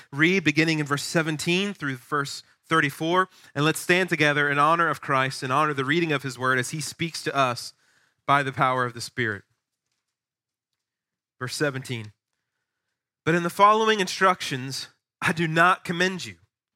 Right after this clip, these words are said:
because when you come together, it is not for the better, but for the worse. For in the first place, when you come together as a church, I hear that there are divisions among you, and I believe it in part.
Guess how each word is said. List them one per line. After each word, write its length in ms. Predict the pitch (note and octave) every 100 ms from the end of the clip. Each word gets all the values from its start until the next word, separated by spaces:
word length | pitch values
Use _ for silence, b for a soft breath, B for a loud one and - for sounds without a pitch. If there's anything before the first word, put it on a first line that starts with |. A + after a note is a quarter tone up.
| _ _ _ _ _ -
because 240 | D#3+ F3
when 140 | D3+ F3
you 160 | G#3
come 300 | A#3+ A#3 A3
together, 440 | F3+ D#3+ G3+ D#3+ D3+
it 140 | G3
is 160 | G#3 D#3+
not 320 | F3+ G#3+ -
for 160 | F#3+ E3+
the 100 | D#3+
better, 380 | F3+ G#3+ D#3
but 140 | D#3 E3
for 180 | D#3+ D#3+
the 80 |
worse. 560 | F3+ A#3+ G#3 B2 - - _ _ _ _ _ _ _ _ _ -
For 140 | F#3+
in 80 | F#3
the 80 | F3
first 320 | G#3+ C#4 -
place, 320 | F3 D#3+ -
when 100 | F3+
you 140 | G#3+
come 240 | B3+ A#3 A3+
together 360 | G3 G3 A3
as 220 | G3 F3 D#3
a 60 |
church, 440 | - G3+ G#3+ B3 - B B
I 180 | A3+
hear 400 | A3 A3+ C4 A#3
that 160 | F3+ E3+
there 160 | G3+ G3
are 100 | A3
divisions 600 | A3+ G3 C#4 C#4+ C4+ B3
among 280 | G#3+ G3+
you, 180 | E3+ C3 - _ _ _ _
and 100 | E3+
I 160 | G#3+ C4+
believe 400 | A#3 A3 B3+ A#3
it 80 | A3+
in 140 | A#3
part. 320 | - E4+ G3